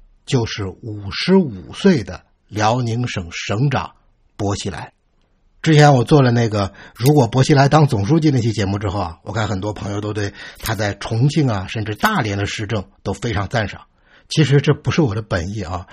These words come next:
我的本意是希望和大家一起反思表面光鲜的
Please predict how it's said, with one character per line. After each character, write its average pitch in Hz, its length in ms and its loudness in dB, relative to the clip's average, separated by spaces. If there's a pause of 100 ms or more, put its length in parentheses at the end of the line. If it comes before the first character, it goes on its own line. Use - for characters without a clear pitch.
(300)
我 127 100 -2
的 143 80 6
本 110 240 0
意 131 140 -2
是 123 120 -2
希 143 220 -4
望 123 160 0
和 117 120 -6
大 113 140 -4
家 110 240 -2
一 160 160 -4
起 135 220 -2
反 90 340 -6
思 135 300 -2 (280)
表 87 260 -2
面 104 260 -4
光 139 260 2
鲜 127 240 0
的 104 220 -6